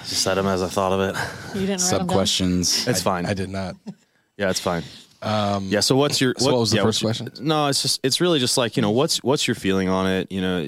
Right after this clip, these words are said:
Speaker 1: just having, having the upbringing, uh, similar to Justin. I mean, just, um, traditionally, you know, I think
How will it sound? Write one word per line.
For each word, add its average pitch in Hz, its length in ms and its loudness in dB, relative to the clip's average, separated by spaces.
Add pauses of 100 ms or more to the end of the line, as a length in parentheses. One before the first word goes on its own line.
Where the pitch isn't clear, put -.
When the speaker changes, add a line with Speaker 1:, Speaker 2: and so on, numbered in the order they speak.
Speaker 1:
just 90 260 -8
having, 92 540 -2
having 92 360 -2
the 90 140 -4
upbringing, 92 680 -2
uh, 82 140 -4
similar 98 400 0
to 82 40 -6
Justin. 85 520 -4
I 82 40 -4
mean, 85 220 -4
just, - 340 -4 (560)
um, 87 440 -4 (960)
traditionally, 113 640 0
you 104 140 -2
know, 98 80 0
I 98 60 -2
think 101 280 -4